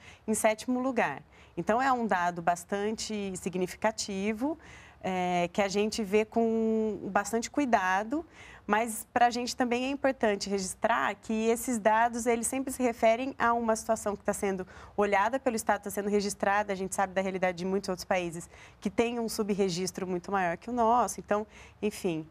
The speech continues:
toda vez que se faz esse comparativo, a gente tem que ter esse cuidado, né? Então, a gente sabe que hoje a gente tem uma noção exata da situação e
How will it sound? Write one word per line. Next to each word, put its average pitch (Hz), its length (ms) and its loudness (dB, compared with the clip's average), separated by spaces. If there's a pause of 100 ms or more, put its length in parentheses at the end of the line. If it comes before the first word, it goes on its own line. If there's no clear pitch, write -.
(120)
toda 214 160 2
vez 208 160 0
que - 100 -14
se 202 140 -10
faz 196 260 0
esse 190 200 -8
comparativo, 196 640 -2
a 214 40 4
gente 214 160 -2
tem 214 120 0
que - 80 -8
ter 214 80 2
esse 220 180 -4
cuidado, 170 500 0
né? 165 140 -2
Então, 175 180 -2
a 180 60 2
gente 185 180 -6
sabe 190 200 0
que - 100 0
hoje 208 180 2
a 214 40 2
gente 208 240 -4
tem 233 240 0 (360)
uma 214 360 4
noção 233 480 2
exata 208 580 0
da 220 140 2
situação 208 760 -2
e 214 320 -2